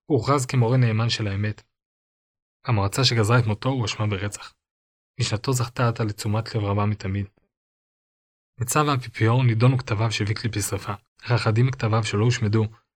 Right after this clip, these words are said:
הוצאו ממקומות המחבוא שלהם ונלמדו בהקשר לכתבי הקודש,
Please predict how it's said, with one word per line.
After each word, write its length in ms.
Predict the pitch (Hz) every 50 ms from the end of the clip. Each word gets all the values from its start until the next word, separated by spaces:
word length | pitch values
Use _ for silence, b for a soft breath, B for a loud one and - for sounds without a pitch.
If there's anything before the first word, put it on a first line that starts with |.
| _ _ _
הוצאו 280 | - 107 - - 139
ממקומות 420 | 135 127 117 - - 104 110 117 -
המחבוא 280 | 110 98 95 101 113
שלהם 380 | 104 - 113 107 104 110 107 104
ונלמדו 400 | 98 95 92 92 92 104 117 120
בהקשר 400 | 107 98 90 - - - 135 131
לכתבי 340 | 117 113 - 104 101 113 104
הקודש, 420 | 101 - - 120 110 107 - -